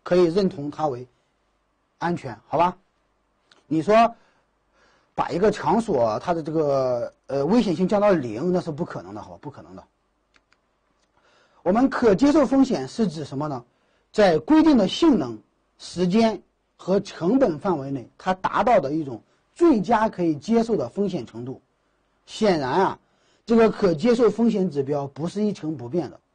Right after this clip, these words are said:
它将随着人们对危险根源的深入了解，随着我们技术的进步以及经济综合实力的提高而变化。另外需要指出什么呢？风险可接受，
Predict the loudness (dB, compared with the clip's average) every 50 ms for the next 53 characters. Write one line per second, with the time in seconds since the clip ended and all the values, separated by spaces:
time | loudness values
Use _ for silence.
0 | _ _ _ _ _ _ _ -6 -2 0 2 2 0 -2 -6 _ 0 0 0 0
1 | 0 -4 -8 -6 -4 -2 0 2 2 2 2 0 0 0 -2 0 0 0 0 -2
2 | -2 _ _ _ _ _ 2 4 4 4 4 2 0 -4 -6 -6 -2 2 4 4
3 | 4 4 2 2 0 -2 -4 -4 -4 -2 0 2 2 2 0 0 2 0 0 0
4 | 0 -4 -8 -12 _ _ _ _ _ _ _ -8 0 2 4 4 6 6 6 6
5 | 6 4 4 2 0 -2 -2 0 4 4 4 4 2 2 0 2 2 2 2 0
6 | 0 0 2 2 2 0 -2 -4 -8 _ _ _ _ 0 0 2 2 2 2 0
7 | 0 0 2 4 4 6 6 4 2 2 0 -2 -2 -4 -4 -4 -4 -4 -4 -6
8 | -6 -8 -8 -10 -8 -6 -4 -2 0 0 -2 -2 -4 -8 -12 -8 -4 -2 0 2
9 | 4 4 6 6 4 4 2 2 -2 -2 -4 -6 -10 -10 _ _ _ _ _ _
10 | _ _ 2 4 4 6 6 4 2 2 2 2 4 4 4 2 -2 -4 -4 -2
11 | -2 -2 -2 -2 -2 -2 -2 -4 -6 _ _ _ _ _ _ _ _ _ _ _
12 | _ 0 2 4 6 6 4 4 2 2 0 0 -2 -2 0 0 0 0 0 2
13 | 2 2 2 2 0 -2 -4